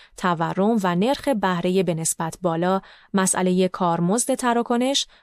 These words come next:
موانع رگولاتوری و چالش‌های برقراری ارتباط بین بازار مالی و شبکهٔ پرداخت کشور و دنیا،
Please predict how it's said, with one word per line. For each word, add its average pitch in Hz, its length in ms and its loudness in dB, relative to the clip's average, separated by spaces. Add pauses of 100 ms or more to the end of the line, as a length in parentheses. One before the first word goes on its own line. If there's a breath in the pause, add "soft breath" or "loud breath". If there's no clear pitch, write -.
(100)
موانع 175 580 2
رگولاتوری 175 640 -2
و 285 140 0
چالش‌های 233 600 0
برقراری 196 800 0
ارتباط 185 640 -2
بین 214 260 0
بازار 180 420 0
مالی 175 420 -2
و 254 140 0
شبکهٔ 175 680 -2
پرداخت 175 680 -4
کشور 220 540 0
و 220 100 2
دنیا، 240 460 0